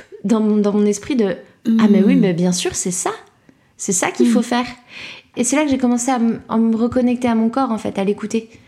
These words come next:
Speaker 1: Et à me poser des questions. Est-ce que j'ai faim ? Est-ce que j'ai pas faim ? Et à comprendre aussi, tiens,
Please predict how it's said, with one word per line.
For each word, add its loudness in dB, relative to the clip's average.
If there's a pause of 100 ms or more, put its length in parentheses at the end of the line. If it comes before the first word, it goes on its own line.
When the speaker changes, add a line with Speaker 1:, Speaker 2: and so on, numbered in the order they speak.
(640)
Speaker 1:
Et 2
à -2
me 0
poser 0
des 0
questions. -2 (220)
Est-ce -8
que -6
j'ai -2
faim ? 0
Est-ce -2
que -4
j'ai -2
pas -4
faim ? -4
Et 2
à 0 (120)
comprendre -4 (500)
aussi, -2 (880)
tiens, -6